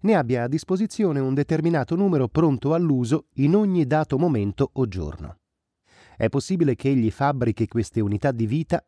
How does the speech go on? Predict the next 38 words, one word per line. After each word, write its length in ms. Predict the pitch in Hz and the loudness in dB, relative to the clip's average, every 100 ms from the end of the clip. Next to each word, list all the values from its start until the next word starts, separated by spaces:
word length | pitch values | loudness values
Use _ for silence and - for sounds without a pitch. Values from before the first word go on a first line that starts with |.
| - | -4
a 80 | |
seconda 480 | - 147 156 156 147 | -4 -2 -2 -2 -2
delle 180 | 139 135 | 0 0
necessità, 600 | 135 - 143 175 185 110 _ _ _ _ _ | -2 -2 -4 -2 -2 -4 _ _ _ _ _
come 300 | - 175 117 | 2 2 2
è 60 | 113 | 0
possibile 720 | 220 - - 147 165 202 - _ - | -2 -4 -6 -6 -4 -4 -6 _ -4
che 100 | 160 | -2
ne 160 | 160 | 0
abbia 240 | 117 98 95 | 0 -2 -4
semplicemente 840 | - 156 180 - 165 139 143 156 | -4 -4 -4 -2 0 0 -2 -2
una 180 | 160 151 | -2 0
data 260 | 95 104 | -2 -2
riserva. 580 | 110 98 80 - - - _ _ _ _ - | -4 -4 -6 -8 -14 -18 _ _ _ _ 2
Non 180 | 156 | 2
è 100 | 101 | 2
questo 280 | - 85 - | -2 -10 -8
il 100 | 82 | -8
punto. 400 | 82 78 76 80 _ _ _ _ - _ | -8 -10 -8 -12 _ _ _ _ -20 _
Il 160 | 170 196 | -2 0
punto 480 | 175 127 104 131 - | 0 0 -2 -4 -2
è 180 | 131 - | -4 -2
che 120 | 147 | 0
egli 340 | 120 98 107 | 0 0 -2
può 140 | 104 147 | 0 -2
essere 280 | - - | 0 -2
considerato, 840 | 120 127 117 131 127 120 69 - - _ | 0 -2 -2 -2 0 0 -4 -10 -18 _
in 180 | 82 104 | -2 2
ogni 200 | 139 127 | 2 2
momento 580 | 117 123 85 - - _ | 2 0 0 -8 -16 _
e 180 | 104 98 | -2 0
in 140 | 101 | 2
ogni 220 | 131 120 107 | 2 2 0
giorno, 520 | 104 98 87 107 - _ _ | -2 -2 -2 -6 -8 _ _
vivo 680 | 107 98 180 226 190 220 - _ | -10 2 4 4 2 -4 -6 _
giusto 360 | - 120 160 175 | -6 -6 -2 -4
quel 180 | 165 151 | -4 -6
tanto. 520 | 76 65 - 78 - | -8 -10 -16 -20 -20